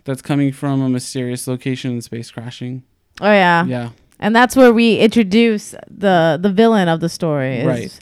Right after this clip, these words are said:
Speaker 1: And this is the second movie in a row that we've done with a crashing spaceship at the beginning.
Speaker 2: It's a good way to capture the, uh, audience attention.
Speaker 1: Wow. I'm just saying. It's a theme.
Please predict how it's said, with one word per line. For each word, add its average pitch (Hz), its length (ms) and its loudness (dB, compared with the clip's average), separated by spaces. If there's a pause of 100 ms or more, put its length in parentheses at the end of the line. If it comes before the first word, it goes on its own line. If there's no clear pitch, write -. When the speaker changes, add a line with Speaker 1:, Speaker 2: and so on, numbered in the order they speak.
Speaker 1:
And 139 120 0
this 170 120 -4
is 208 100 -8
the 202 120 -6
second 135 380 -6
movie 143 260 -4
in 135 100 -4
a 123 40 -6
row 117 200 -10
that 131 140 -6
we've 117 180 -12
done 117 220 -10
with 123 140 -10
a 104 60 -18
crashing 107 400 -16
spaceship - 460 -18
at - 100 -18
the - 60 -18
beginning. - 460 -16 (720)
Speaker 2:
It's - 120 -12
a 220 40 -6
good 220 140 2
way 214 160 2
to 196 80 -2
capture 185 480 -2
the, 170 280 -6
uh, 55 240 -6
audience 170 420 -6
attention. 170 500 -8 (1120)
Speaker 1:
Wow. 151 240 -20 (1200)
I'm 131 140 -6
just 165 200 -14
saying. 135 420 -12 (220)
It's - 160 -16
a 131 80 -8
theme. 127 400 -10